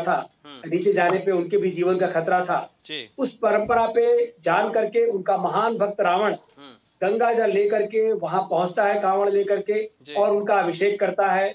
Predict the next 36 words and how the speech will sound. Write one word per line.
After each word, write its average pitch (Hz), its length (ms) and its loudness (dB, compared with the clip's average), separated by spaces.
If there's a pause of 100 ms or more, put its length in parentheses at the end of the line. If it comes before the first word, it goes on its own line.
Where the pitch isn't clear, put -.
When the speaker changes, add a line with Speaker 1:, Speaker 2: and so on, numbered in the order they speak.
(120)
Speaker 2:
हम्म। 147 160 -20 (600)
Speaker 1:
तमाम 202 300 0
लोगों 202 200 2
के 202 80 0
अभिषेक 180 400 0
से 202 120 0
उनकी 185 440 -4 (300)
वह 175 120 0
पीड़ा 190 300 0
शांत 175 380 -2
होती 147 300 -6
है। 127 120 -8 (160)
Speaker 2:
हम्म। 139 120 -20 (240)
Speaker 1:
तो 226 60 -4
तब 254 200 0
से 285 180 -2
ये 262 100 2
परंपरा 208 460 0
चली 190 260 -2
आ 196 140 4
रही 208 200 2
है 208 200 0
Speaker 2:
हम्म। 151 360 -16
Speaker 1:
कि 190 60 -4
लोग 220 260 0
गंगा 196 260 2
जल 190 180 0
भर 170 200 -2
के 208 280 -4 (360)
शिवालयों 190 460 0
में 180 100 0
जाते 170 300 0
हैं, 220 80 0
शिवार्पण 175 480 -2
करते 170 280 -2
हैं। 233 180 -2